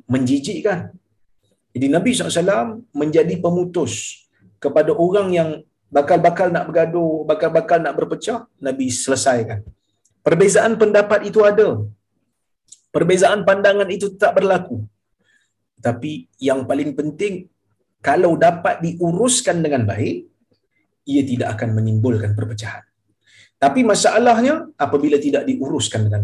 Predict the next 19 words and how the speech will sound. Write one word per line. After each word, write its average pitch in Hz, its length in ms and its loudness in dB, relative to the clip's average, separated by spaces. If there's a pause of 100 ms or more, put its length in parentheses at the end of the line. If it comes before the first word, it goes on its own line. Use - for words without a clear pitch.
baik. 110 220 -8
Yang 196 160 0
tu 277 140 0
problem. 127 280 2 (360)
Tak - 140 -2
diuruskan 247 500 2
dengan 147 240 0
baik. 104 200 -6 (1200)
Berbeza 240 460 2 (160)
je, 330 80 4 (320)
label. 131 280 4 (680)
Berbeza 254 480 4 (160)
je, 320 100 4 (260)
caci. 165 380 0 (380)
Berbeza 254 440 2 (120)
je, 302 60 4 (120)
maki. 175 280 -2 (480)
Kutuk. 170 380 0 (480)
Ha, 101 100 -8